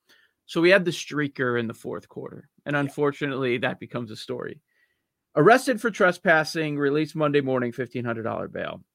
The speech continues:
Speaker 1: Whatever. There's all sorts of weird tentacles to this story about he's promoting a, an adult website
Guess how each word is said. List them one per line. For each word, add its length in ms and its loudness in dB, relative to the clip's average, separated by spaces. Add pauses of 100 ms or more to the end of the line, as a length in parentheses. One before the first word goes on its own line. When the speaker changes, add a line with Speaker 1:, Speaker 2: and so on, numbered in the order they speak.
Speaker 1:
Whatever. 480 2
There's 220 -2
all 120 6
sorts 300 -4
of 100 -2
weird 460 0
tentacles 420 -6
to 80 -6
this 160 -4
story 480 2
about 340 0 (260)
he's 140 -4
promoting 840 4 (260)
a, 240 -2 (100)
an 120 -4
adult 340 0
website 520 2